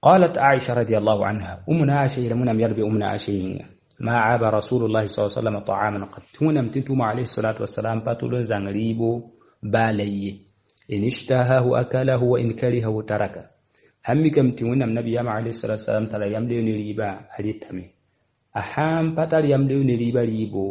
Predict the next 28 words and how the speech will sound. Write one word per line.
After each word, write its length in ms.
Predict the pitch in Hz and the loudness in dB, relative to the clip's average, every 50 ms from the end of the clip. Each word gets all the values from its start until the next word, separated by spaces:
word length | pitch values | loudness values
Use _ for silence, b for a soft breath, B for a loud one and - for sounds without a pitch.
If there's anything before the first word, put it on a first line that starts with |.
| 101 - - | -6 -6 -8
a 40 | 107 95 | -6 -4
basdame 360 | - - - - 107 101 107 | -4 -4 -4 -4 -4 -4 -4
n 60 | 110 - | -6 -4
pa 60 | 107 107 107 | -4 -4 -4
rɩ 100 | 104 101 | -2 -4
la, 120 | 98 95 | -4 -6
a 40 | 90 | -4
pa 100 | - 104 | -8 -8
sãbs 320 | - - 113 104 101 92 92 95 | -6 -4 -4 -4 -4 -4 -6 -8
rɩɩba 200 | 95 95 95 95 90 | -8 -6 -4 -4 -6
ye. 160 | 87 - - _ _ _ _ b b b b b b b b _ _ _ _ _ _ _ _ - _ _ _ _ _ _ _ _ _ _ _ _ _ _ _ - | -6 -10 -18 _ _ _ _ b b b b b b b b _ _ _ _ _ _ _ _ -20 _ _ _ _ _ _ _ _ _ _ _ _ _ _ _ -6
يقبل 520 | - 113 135 131 - 123 113 123 123 135 | 0 2 2 2 2 -2 0 2 2 2
الهدية. 600 | 143 135 123 - 123 120 120 135 135 120 107 95 | 2 2 0 0 0 -2 0 0 0 0 0 -2
وإن 220 | 92 107 135 147 | -2 0 2 4
النبي 340 | 147 127 131 135 127 123 123 | 4 6 4 4 4 2 0
عليه 280 | 120 120 113 101 107 120 | 2 2 2 0 0 -2
الصلاة 320 | 120 - - 113 113 113 110 | -4 -4 -4 -2 -2 -2 -4
والسلام 520 | 107 - - - 104 107 107 107 110 110 - - | -6 -10 -6 -6 -4 -2 -2 -2 -4 -6 -8 -4
يزغ 520 | 113 110 123 143 143 131 117 - 113 101 | -2 0 2 4 4 4 2 2 -2 -4
الصموات. 540 | 101 - - - 104 101 101 104 107 104 101 | -4 -6 -4 -4 -2 -2 -2 -2 -2 -4 -4
النبي 280 | 110 113 110 120 131 147 | -4 -4 -4 -2 -2 0
عليه 300 | 151 147 123 110 113 127 | 2 2 2 2 0 -2
الصلاة 180 | 120 - - | -4 -4 -6
والسلام 320 | 113 110 - 117 113 117 110 | -6 -6 -4 -2 -2 0 0
يمين 380 | 110 107 107 104 113 117 117 | 0 0 0 0 0 0 -2
دي 140 | 110 110 107 | -2 -2 -4
غير 160 | 104 104 107 | -4 -4 -4
كوني. 520 | 104 - - 113 104 101 101 101 104 101 | -6 -4 -2 -2 0 0 0 -2 -2 -4